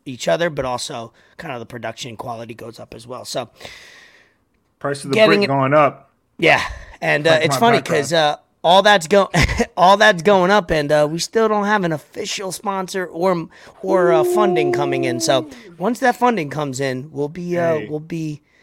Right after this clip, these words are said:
Speaker 1: we'll be a lot better than we are now.
Speaker 2: Scary hours.
Speaker 1: Scary hours for sure.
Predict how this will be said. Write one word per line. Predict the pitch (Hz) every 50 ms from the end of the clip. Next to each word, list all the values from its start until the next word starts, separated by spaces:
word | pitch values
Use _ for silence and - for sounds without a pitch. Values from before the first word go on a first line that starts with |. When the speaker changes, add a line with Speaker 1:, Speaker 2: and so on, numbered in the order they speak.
| _ _ _ _
Speaker 1:
we'll | 156 147
be | 151 143
a | 131 117
lot | 123 151 170 170 170
better | 185 175 156 160 156
than | 156 156 156
we | 156 156
are | 156 143 151
now. | 147 139 117 - - -
Speaker 2:
Scary | - - - 135 123 120 117 113
hours. | 107 107 101 98 98 98 - _ _ _ _ _ _ _ _ _ _ _ _ _ -
Speaker 1:
Scary | - - - 82 101 107 87 78
hours | 71 - - -
for | - - 80
sure. | - - - 92 113